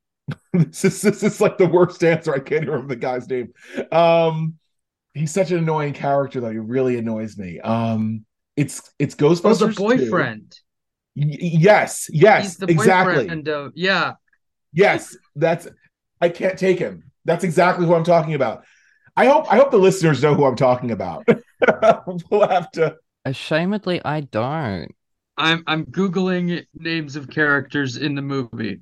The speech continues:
Speaker 1: I could do the same. Let me see. <laughs>
Speaker 2: Um,
Speaker 1: I'm, like, positive it's Ghostbusters two. Or I'm not, actually, I shouldn't say I'm positive. I think it's Ghostbusters two.
Speaker 3: No, I've, I have no, no idea.
Speaker 1: I'm looking, I'm looking, I'm
Speaker 2: wow,
Speaker 1: looking.
Speaker 2: Wikipedia, way to not be helpful, Wikipedia.
Speaker 1: Wait a second. Yeah, I'm not seeing it either. May-, is it the first Ghostbuster? Oh, wait, it's,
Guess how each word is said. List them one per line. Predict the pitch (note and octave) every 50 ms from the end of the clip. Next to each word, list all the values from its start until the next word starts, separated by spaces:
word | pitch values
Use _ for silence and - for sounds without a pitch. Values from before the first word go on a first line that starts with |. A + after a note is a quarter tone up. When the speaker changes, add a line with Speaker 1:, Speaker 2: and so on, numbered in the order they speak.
| _ -
Speaker 1:
I | B2
could | - C#3 A#2+
do | A2+
the | F#2+ G2
same. | F#2 - F#2+ F#2 F2+ F#2 F#2+
Let |
me | G2+ G2
see. | - - E2 D#2+ - _ _ _ _ _ _ _ _ _ - - - - _ -
<laughs> | A3+ - - - - - - D3 D3 - _ - B2 -
Speaker 2:
Um, | - A#2+ A#2 A2+ A2 G#2+ A2 A2 A2 A2 A2 A2 G#2+ G#2+ A#2+ - _ -
Speaker 1:
I'm, | B2 C3
like, | C#3+ C#3 A2+ -
positive | - - B2 B2 A#2 G#2 A2+ G2
it's | F#2 -
Ghostbusters | - A#2 G#2 - - G#2 - - F2+ F2+ -
two. | - - G2+ D#2 C#2 - - _ _
Or | G#2 G#2+
I'm | G2+ A2 A#2+
not, | A#2+ -
actually, | G#2+ A2 - - A2+ - G#2+
I | F#2
shouldn't | - G2 F2 D#2+
say | D#2+ C#2+
I'm | C2+ -
positive. | - D#2+ C#2 D2 D2+ C2+ A1+ -
I | -
think | - - F2+ D#2+
it's | C2+ -
Ghostbusters | - - - - - - - - -
two. | - - - - _ _
Speaker 3:
No, | - A2 G#2+ G#2 G2+ G#2 G2+
I've, | G2+ A2 - _ _ _ _ -
I |
have | G2+ F#2+ G2+ -
no, | - F#2+ F#2+ F#2+ G2 G2 _ _ _ _ _
no | - G2+ G#2+ G#2 G2
idea. | G2 G2 G2 - F#2 F2 F#2+ F#2+ F#2+ -
Speaker 1:
I'm | A#2+ B2 B2+
looking, | B2 B2 C3 B2 A#2+
I'm | A2 - A2+
looking, | A2+ A#2+ - B2+ A2+
I'm | A#2 A2
Speaker 2:
wow, | G#2+ A2+
Speaker 1:
looking. | A#2 B2 A2 G#2+
Speaker 2:
Wikipedia, | A#2+ B2 C3 C#3 B2+ - E3+ F3 - D#3+ D#3 D#3+ D#3+ D#3+ D#3+ D#3+ E3 B2
way | C#3+ C3+ B2+ C#3+ D3 D#3 D#3+
to | - - G3+ F#3+
not | E3+ D3+ C#3 B2+ C3 C3+ B2 -
be | C#3 C3+ B2
helpful, | B2 B2 A#2+ A#2 _ _ A2+ A2 G#2+
Wikipedia. | G#2+ G#2+ _ A2+ A2 - A2 G#2 G#2 G2+ G#2+ -
Speaker 1:
Wait | - C#3 F#3+ A3
a | C#4
second. | - - G#2 G2+ G2+ G#2 C#3+
Yeah, | F#3+ F3+ -
I'm | D#3 F#3
not | C4+ A#3 -
seeing | - - - A#2 A#2 B2 C3+
it | D3+ - _
either. | - G3+ C#4+ - G#3 A2+ G#2
May-, | A#2 C3+
is | - - C3 B2+
it | B2+ -
the | A#2+
first | - - G#3+ E3+ D#3 - -
Ghostbuster? | C4 C4 B3+ - - D4+ C#4+ - - -
Oh, | G3+ G#3
wait, | G#3+ G#3
it's, | F#3 G3 F#3+ -